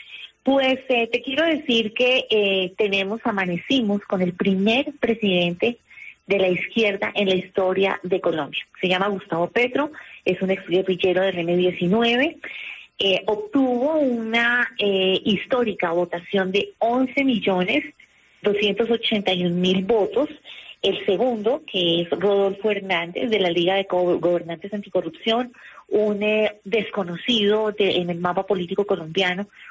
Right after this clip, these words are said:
obtuvo diez millones quinientos ochenta mil. Eh, si hablamos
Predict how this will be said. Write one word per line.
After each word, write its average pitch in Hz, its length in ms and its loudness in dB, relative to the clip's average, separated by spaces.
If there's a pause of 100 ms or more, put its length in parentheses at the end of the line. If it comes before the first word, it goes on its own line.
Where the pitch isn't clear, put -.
obtuvo 233 600 0
diez 247 360 0
millones 247 560 -2
quinientos 202 680 0
ochenta 180 680 0
mil. 185 280 2 (840)
Eh, 202 320 2
si 233 160 2
hablamos 247 600 0